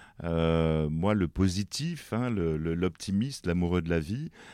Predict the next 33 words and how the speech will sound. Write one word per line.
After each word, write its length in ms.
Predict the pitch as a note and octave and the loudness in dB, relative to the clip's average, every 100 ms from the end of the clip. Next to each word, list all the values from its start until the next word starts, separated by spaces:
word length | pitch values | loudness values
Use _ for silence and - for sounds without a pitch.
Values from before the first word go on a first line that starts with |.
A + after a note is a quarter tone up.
| - - | -16 -6
euh, 680 | E2+ E2 D#2+ D#2 D2+ D2+ G#1 | -2 0 0 0 -2 -4 -6
c'est 240 | - - | -6 -6
comme 220 | G2+ C#3+ D3 | -4 -2 0
un 80 | |
revers 480 | F#2 G2+ F#2+ C3 C#3+ | 0 0 2 0 0
de 80 | F#2+ | -4
fortune, 500 | - F2 - E3+ D3+ | -4 -8 -10 -10 -8
au 60 | G2 | -8
fond, 180 | - | -6
finalement. 600 | G2 E2 D2+ D2+ D#2 B2+ D3+ - - - - | -8 -6 -4 -2 -2 -6 -8 -16 -20 -16 -4
Euh, 300 | D#2 D#2+ D#2 | -2 0 0
c'est 180 | D#2 - | -4 -6
comme 160 | F#2 | -4
un 100 | E2+ | -2
corps 280 | D2 F#2+ F#2+ | 0 0 0
qui 100 | - | -2
vous 220 | D2 D2 | -6 -2
appartient 400 | D#2 E2 D#2+ E2 | -2 -2 -4 -2
plus. 360 | D2 - B2 D#3 - - - - - | -2 0 -2 -2 -8 -20 -20 -12 -6
Et 60 | |
cette 260 | F2+ A2 F#2+ | 0 0 2
descente, 720 | A2+ G#2 - D3 F3 - - - - | 2 2 2 0 0 -6 -18 -20 -16
cette 240 | - G2+ | -4 -4
chute, 380 | - - E3 - | -2 0 0 2
on 80 | G2 | 0
pourrait 200 | E2+ F2 | 2 0
parler 300 | - E2+ F2+ | 0 0 0
même 180 | F2+ E2+ | 0 0
d'une 240 | D#2+ E2+ | 0 -2
chute, 480 | - - D#3 - - | -4 -4 -6 -6 -10
est 160 | - F#2 | -6 -4
assez 240 | F#2 - | -2 0
longue, 460 | F2 A2+ E3 C3 | 0 0 -2 -4